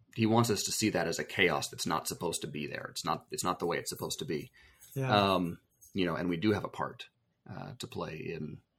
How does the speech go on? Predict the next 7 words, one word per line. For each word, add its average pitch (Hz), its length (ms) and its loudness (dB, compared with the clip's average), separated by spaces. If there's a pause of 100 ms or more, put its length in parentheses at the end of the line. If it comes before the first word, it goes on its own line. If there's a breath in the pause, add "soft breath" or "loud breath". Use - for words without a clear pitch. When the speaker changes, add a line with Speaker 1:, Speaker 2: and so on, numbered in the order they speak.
(140)
Speaker 1:
um, 50 340 -8 (240)
in, 82 160 -4
in, 87 260 -6
in 92 120 -2
overcoming 80 480 -6
that. - 200 -12 (680 soft breath)
Um, 95 500 2